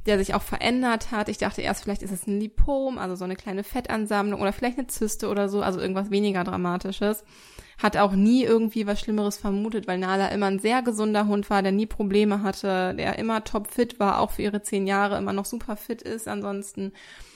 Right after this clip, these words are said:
hab das dann abgetastet und gemerkt, dass sich die Form halt verändert hat und hab mir dann schon gedacht, dass es was halt an der Lymphdrüse ist.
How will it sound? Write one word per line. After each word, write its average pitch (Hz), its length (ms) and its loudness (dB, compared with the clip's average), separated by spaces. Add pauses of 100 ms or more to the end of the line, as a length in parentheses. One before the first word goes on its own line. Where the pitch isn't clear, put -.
(440)
hab - 100 2
das 208 100 2
dann 202 100 4
abgetastet 220 680 2
und 202 140 0
gemerkt, 190 480 2
dass 190 140 0
sich 190 160 -2 (200)
die 190 80 -2
Form 208 360 4
halt 196 160 2
verändert 220 580 0
hat 196 360 -4
und 185 420 0
hab 208 80 -2
mir 185 100 0
dann 185 160 2
schon 196 160 -2
gedacht, 190 320 0
dass - 140 -8
es - 120 -14
was 196 160 -2
halt - 100 -6
an 180 100 0
der 175 80 4
Lymphdrüse 202 640 0
ist. 190 280 -4